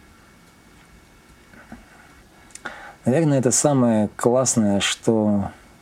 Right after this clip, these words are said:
вот является таким показателем того, что человек хочет двигаться дальше. Момент, когда происходит выдох и вдох,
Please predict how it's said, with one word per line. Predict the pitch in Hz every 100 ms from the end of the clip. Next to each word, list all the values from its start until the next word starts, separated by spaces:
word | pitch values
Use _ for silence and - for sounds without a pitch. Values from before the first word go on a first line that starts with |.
| - -
вот | 110 104 101 -
является | 107 107 113 107 - 95
таким | 101 - 104 92 - - - - - - -
показателем | - 107 117 117 110 101 95
того, | 104 104 113
что | - - 101 - -
человек | - 110 104 107 107 107
хочет | - - - - 113 - 101
двигаться | 101 98 95 107
дальше. | 104 101 - - - - - - - - - - - - - - - - - - - - - - - - - - - - _ - -
Момент, | 117 131 151 147 107
когда | - 113 107 123 127 120 113 95 - - - _ - - - -
происходит | 117 113 - 123 110
выдох | 113 139 123 -
и | 110
вдох, | 107 113 104